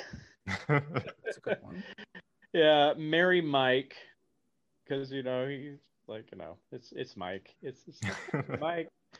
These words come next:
Speaker 2: Halloween,
Speaker 3: You're, you're
Speaker 2: you know.
Speaker 3: silent. Yeah, yeah, Halloween. He loves
Speaker 2: Pretty,
Speaker 3: Halloween. I love
Speaker 2: pretty
Speaker 3: Halloween.
Speaker 2: festive.
Speaker 3: There we go. It's, it's good that way, you know. It, it, he, he's good in the sheets too because he hides under the sheets. So there you go.
Speaker 1: Hey, all right.
Speaker 3: Hey. <laughs>
Speaker 1: <laughs>
Speaker 3: So, so, so there's long term. That's why I won't add that to the fuck category.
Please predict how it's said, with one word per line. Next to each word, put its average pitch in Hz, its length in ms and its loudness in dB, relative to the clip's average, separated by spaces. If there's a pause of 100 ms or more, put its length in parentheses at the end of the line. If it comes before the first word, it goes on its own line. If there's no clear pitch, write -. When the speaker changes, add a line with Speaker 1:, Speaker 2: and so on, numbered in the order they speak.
(160)
Speaker 2:
Halloween, 147 440 6
Speaker 3:
You're, 123 100 2
you're 123 80 -2
Speaker 2:
you 117 40 -4
know. 117 80 2
Speaker 3:
silent. 151 400 4 (240)
Yeah, 143 260 8
yeah, 160 200 6
Halloween. 151 680 6
He 165 120 -2
loves 202 240 6
Speaker 2:
Pretty, 170 120 4
Speaker 3:
Halloween. 123 640 2
I 196 120 6
love 156 160 8
Speaker 2:
pretty 127 120 -2
Speaker 3:
Halloween. 107 380 2
Speaker 2:
festive. 127 180 -6
Speaker 3:
There 196 160 4
we 139 120 2
go. 139 100 -2 (240)
It's, 156 220 -2
it's 175 200 -4
good 156 260 2
that 120 300 2
way, 117 340 0
you 131 140 -6
know. 123 280 -4 (640)
It, - 60 2
it, 147 540 0
he, 143 360 -12
he's 185 240 0
good 240 240 10
in 254 120 2
the 196 100 6
sheets - 520 0
too 175 320 6
because 131 260 -2
he 135 80 -4
hides 135 260 -4
under 127 200 -8
the 120 100 -12
sheets. - 380 -6
So 95 60 -6
there 123 120 -4
you 127 60 -2
go. 104 180 0
Speaker 1:
Hey, 78 140 -2
all 113 140 0
right. 90 340 0
Speaker 3:
Hey. 190 1200 10
<laughs> 180 80 -6
Speaker 1:
<laughs> - 20 -20
Speaker 3:
So, 170 220 -4
so, 165 200 0
so 175 180 -2
there's 175 260 2
long 190 300 8
term. 139 320 0
That's 143 200 2
why 147 60 6
I - 20 6
won't 143 220 0
add 143 180 4
that 139 220 2
to 127 80 -18
the 120 80 0
fuck - 300 -2
category. 113 520 -4